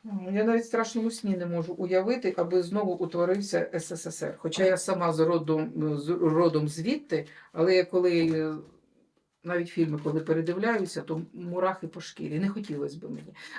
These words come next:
Ну, але моя думка це таке. То ще раз вам кажу: об'єднання по всьому світу зовсім інших країн відбудеться, але це не, не союз, Совєтських Соціалістичних Республік. Це не те, не, не те, не то пальто.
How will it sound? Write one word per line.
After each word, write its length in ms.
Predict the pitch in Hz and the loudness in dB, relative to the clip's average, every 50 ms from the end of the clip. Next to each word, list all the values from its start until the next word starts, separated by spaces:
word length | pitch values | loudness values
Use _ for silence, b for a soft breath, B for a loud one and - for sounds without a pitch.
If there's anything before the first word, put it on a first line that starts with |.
| B _ | B _
Ну, 60 | 349 330 | -2 0
але 120 | 233 175 | 2 2
моя 220 | 165 165 165 165 160 | 4 6 6 6 6
думка 320 | 160 165 160 160 170 170 | 6 2 2 2 -2 -2
це 120 | - 196 | -2 -4
таке. 360 | 196 202 214 208 294 320 330 320 B B B B B B B _ | -6 -6 -4 -2 -2 -4 -4 -4 B B B B B B B _
То 140 | _ 208 196 | _ 0 0
ще 200 | 196 - 240 214 | 2 4 4 4
раз 180 | 196 185 - - | 4 2 0 -2
вам 100 | 160 160 | -6 -4
кажу: 220 | - 165 156 160 | -4 -4 -4 -4
об'єднання 600 | - 196 180 175 202 214 202 202 190 175 170 170 165 | -2 -2 -2 0 0 -2 0 0 0 0 0 0 -2
по 120 | 165 185 | -4 -4
всьому 320 | 170 - - 196 190 180 | -6 -4 -2 -2 -2 -4
світу 520 | 170 - - 156 160 151 151 - 165 165 - | -6 -10 -10 -10 -10 -10 -6 -8 -8 -8 -6
зовсім 460 | 175 156 196 214 208 208 - 185 196 - | -6 2 2 2 2 2 -4 -6 -6 -2
інших 360 | 214 190 175 - - 165 - | -2 -2 -2 -2 -4 -6 -6
країн 420 | - 180 175 165 156 147 151 147 156 | -4 -2 0 0 0 -2 -4 -4 -4
відбудеться, 580 | 170 165 151 151 156 175 185 214 208 220 208 - | -4 -4 -2 -2 -2 -2 -2 -4 -6 -6 -6 -2
але 180 | 170 160 175 185 | -2 0 0 -2
це 160 | 185 - 165 | -2 -4 -6
не, 160 | 165 165 165 160 - - | -4 -4 -6 -8 -10 -10
не 540 | 160 156 151 156 156 147 143 143 - - - | -8 -4 -2 -2 -2 -2 -4 -6 -8 -10 -12
союз, 580 | - - - 143 135 160 180 190 - - - _ _ _ _ _ _ | -14 -10 -10 -8 -6 -6 -8 -8 -10 -16 -18 _ _ _ _ _ _
Совєтських 520 | - - 165 160 190 214 208 - - 196 | -10 -6 -2 0 0 0 -2 -4 -10 -10
Соціалістичних 960 | - - - - - 156 151 151 151 - - 175 - - - - - 160 - | -8 -8 -8 -6 -6 -6 -6 -6 -8 -8 -10 -12 -12 -12 -14 -14 -16 -14 -12
Республік. 500 | 175 175 151 - - 165 151 - - - | -12 -14 -14 -14 -18 -20 -20 -20 -20 -14
Це 260 | - - - - 185 | -14 -12 -8 -8 -6
не 140 | 170 170 160 | -4 -6 -6
те, 220 | 160 - 160 160 - B B 240 226 B B | -6 -6 -10 -10 -10 B B -14 -14 B B
не, 180 | 196 185 202 202 | -4 -4 -4 -2
не 160 | 170 180 202 202 | 0 2 2 4
те, 200 | 202 233 214 208 | 4 2 2 2
не 160 | 165 165 185 185 | 0 -4 -4 0
то 200 | - 226 208 - | 0 -2 0 0
пальто. 420 | 190 175 196 - - 123 120 | -2 -2 -2 -4 -6 -6 -6